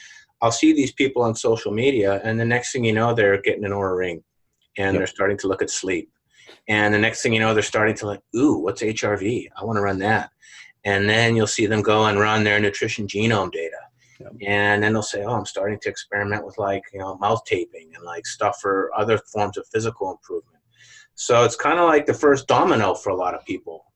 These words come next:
Speaker 1: Uh,
Speaker 2: Totally.
Speaker 1: is, is that something you see as well?
Speaker 2: Oh my gosh. Well, I mean, for myself included too. I mean, I think it was the gateway for me becoming sort of a biohacker, if you wanna call it that.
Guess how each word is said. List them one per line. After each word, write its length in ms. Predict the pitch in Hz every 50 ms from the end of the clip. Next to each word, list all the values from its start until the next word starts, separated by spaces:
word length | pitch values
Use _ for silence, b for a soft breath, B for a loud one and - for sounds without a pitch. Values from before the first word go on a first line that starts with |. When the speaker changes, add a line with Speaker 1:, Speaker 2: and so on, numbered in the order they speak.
| _ 104
Speaker 1:
Uh, 240 | 101 98 98 98 98
Speaker 2:
Totally. 240 | 95 98 101 71 71
Speaker 1:
is, 60 | - -
is 180 | _ _ _ -
that 140 | 120 113
something 280 | - - - - 127 120
you 100 | 120 127
see 160 | 131 - 139 135
as 100 | 127 120
well? 260 | 123 123 147 - - B B B B B B -
Speaker 2:
Oh 60 | 139 127
my 100 | 92 82
gosh. 240 | 87 90 78 -
Well, 100 | - 95
I 60 | 98 98
mean, 40 |
for 120 | 90 - 107
myself 480 | 98 87 85 - - 127 117 95 -
included 400 | - 90 - 113 113 90 78 71
too. 160 | - 107 95 80
I 60 | 82
mean, 80 | 85 82
I 40 | 95
think 120 | 92 -
it 80 | - 104
was 220 | 95 98 92 85
the 80 | 95 95
gateway 380 | 90 90 107 104 98 98 92 85
for 120 | - 90
me 200 | 85 90 95 95
becoming 340 | 85 85 - 87 82 82 80
sort 180 | - - 87
of 60 | 80 78
a 60 | 78
biohacker, 680 | 82 - 85 90 98 82 78 85 80 78 - - 80
if 120 | 78 - -
you 60 | 101
wanna 160 | 87 82 85
call 220 | - - 85 80 78
it 80 | 71 -
that. 280 | 76 78 80 - -